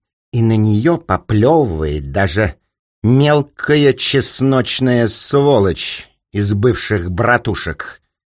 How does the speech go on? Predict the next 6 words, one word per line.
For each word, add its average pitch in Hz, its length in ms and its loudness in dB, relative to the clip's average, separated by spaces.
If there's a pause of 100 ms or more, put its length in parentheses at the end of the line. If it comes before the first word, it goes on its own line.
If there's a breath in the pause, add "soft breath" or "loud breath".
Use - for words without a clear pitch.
как 101 180 -4
и 101 60 -2
предсказывал 90 800 -2
мой 87 340 -4 (220)
известный 95 640 -2
тёзка. - 640 -8